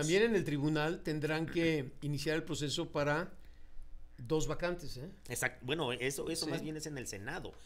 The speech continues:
Speaker 2: en el Senado de la República.
Speaker 1: Bueno, sí, bueno, bueno, el
Speaker 2: Ujú.
Speaker 1: proceso donde sea, pero,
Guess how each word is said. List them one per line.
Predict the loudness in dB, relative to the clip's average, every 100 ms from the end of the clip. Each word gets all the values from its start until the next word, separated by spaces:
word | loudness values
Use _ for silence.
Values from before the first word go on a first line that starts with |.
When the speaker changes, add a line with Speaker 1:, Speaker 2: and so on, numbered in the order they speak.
| -16 -16 -8
Speaker 2:
en | -4 -2
el |
Senado | -2 0 0 0
de | 0
la | -2
República. | -4 -4 -4 4 8
Speaker 1:
Bueno, | 10 10
sí, | 8
bueno, | 6 6 6
bueno, | 4 2
el |
Speaker 2:
Ujú. | 2
Speaker 1:
proceso | 2 2 2
donde | 2 0
sea, | -4 -8 -14 -14 2
pero, | 6 10 10 10 6